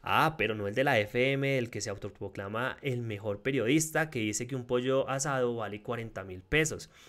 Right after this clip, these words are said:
En Carulla están a dieciocho mil cuatrocientos cincuenta pesos. Pobres uribistas, a eso sí que los engañan y lo peor de todo es que les creen.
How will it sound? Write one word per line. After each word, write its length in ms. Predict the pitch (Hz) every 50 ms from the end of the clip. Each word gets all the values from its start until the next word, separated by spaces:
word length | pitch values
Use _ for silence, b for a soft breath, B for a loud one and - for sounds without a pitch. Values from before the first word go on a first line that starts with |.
| B B B B
En 160 | - 170 185
Carulla 420 | 185 202 196 196 196 185 165 165
están 280 | 160 156 - - 143 143
a 80 | 143 151
dieciocho 440 | 156 156 143 123 151 135 - 131
mil 220 | 127 151 185 202 202
cuatrocientos 560 | 202 180 165 135 117 - - 123 123 123 127
cincuenta 440 | 127 123 107 - 98 104 - 113 131
pesos. 380 | 156 170 - - - - - B B B B B B B B B _
Pobres 360 | - 240 233 214 208 190 175
uribistas, 580 | 185 175 170 190 196 175 - - - - - b b b b b b
a 160 | - 104 104
eso 160 | 104 - 131
sí 160 | 120 - 147 139
que 120 | 143 147
los 160 | 143 147 147
engañan 500 | 165 165 160 160 143 127 123 120 123 127 -
y 100 | - 170
lo 160 | 180 196 190 190
peor 240 | 185 170 160 160
de 120 | 165 180 175
todo 440 | 156 147 135 127 131 131 127 - - -
es 260 | 135 127 123 - -
que 160 | - - 131
les 260 | 123 113 107 104 -
creen. 540 | - - 131 127 127 123 120 107 92 85 -